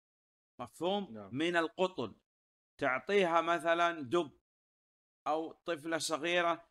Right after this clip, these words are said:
Speaker 1: تربيها، تعطيها الحليب، هكذا يعني، تغير لها الملابس حتى تعتاد أن تكون أم. نعم. والولد تعطيه ألعاب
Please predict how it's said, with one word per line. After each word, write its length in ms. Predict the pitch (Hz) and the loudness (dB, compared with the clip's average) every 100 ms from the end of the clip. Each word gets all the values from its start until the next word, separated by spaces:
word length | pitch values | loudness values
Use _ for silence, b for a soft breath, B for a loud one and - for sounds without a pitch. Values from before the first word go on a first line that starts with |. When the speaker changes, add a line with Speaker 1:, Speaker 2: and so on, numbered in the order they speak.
| _ | _
Speaker 1:
تربيها، 800 | 156 160 147 147 175 165 160 160 | 0 2 2 0 0 2 4 2
تعطيها 800 | 160 160 156 170 165 160 156 151 | 2 -6 -6 -4 -2 2 2 0
الحليب، 680 | 147 - 147 165 170 165 - | -2 -4 -6 -6 -6 -8 -10
هكذا 420 | - 311 254 160 | -8 -6 -6 -4
يعني، 440 | 151 139 120 135 135 | -2 -2 -4 -12 -8
تغير 480 | 175 170 185 170 | -2 2 2 2
لها 220 | 160 170 165 | 2 2 2
الملابس 460 | 160 165 175 165 b b | 0 2 4 2 b b
حتى 460 | - 214 247 _ 196 | 2 4 4 _ -4
تعتاد 500 | 190 170 170 240 196 | 0 -2 2 2 2
أن 120 | 185 | -2
تكون 320 | 185 - 233 | -6 -2 0
أم. 440 | 208 285 240 - - _ | 6 6 6 2 -10 _
نعم. 300 | 156 190 160 - b b | 4 4 2 -8 b b
والولد 520 | 127 156 165 214 214 | 2 4 6 8 8
تعطيه 880 | 214 - 165 139 - 202 226 214 214 | 6 -4 -4 -4 -2 2 4 2 2
ألعاب 640 | 151 147 135 151 202 202 | 0 2 4 6 6 6